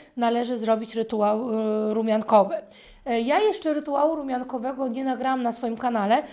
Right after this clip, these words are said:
ale nagrywałam kiedyś dla Ezo T V, dla Domu Ezo, więc generalnie można znaleźć go. Nagram, mam nadzieję, że w wakacje również, e, aby on był na moim kanale,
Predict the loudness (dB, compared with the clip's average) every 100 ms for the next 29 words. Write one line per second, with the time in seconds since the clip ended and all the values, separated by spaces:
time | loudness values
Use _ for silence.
0 | -20 -4 2 2 2 -2 -4 -4 0 2
1 | 0 -2 -6 -4 -2 0 0 -2 -2 -2
2 | 0 0 0 -2 -2 -2 0 0 2 0
3 | -2 -6 -10 -4 -2 0 0 2 2 0
4 | -2 -2 0 -2 0 2 4 6 4 2
5 | 4 6 6 2 -8 -2 2 6 6 4
6 | 2 2 2 -2 -2 -2 -2 -2 -2 -2
7 | -2 -2 0 0 -2 -2 -2 0 -2 -2
8 | -6 -18 -4 4 6 6 2 4 4 4
9 | 0 2 2 0 0 -2 0 2 4 4
10 | 0 0 4 6 6 6 6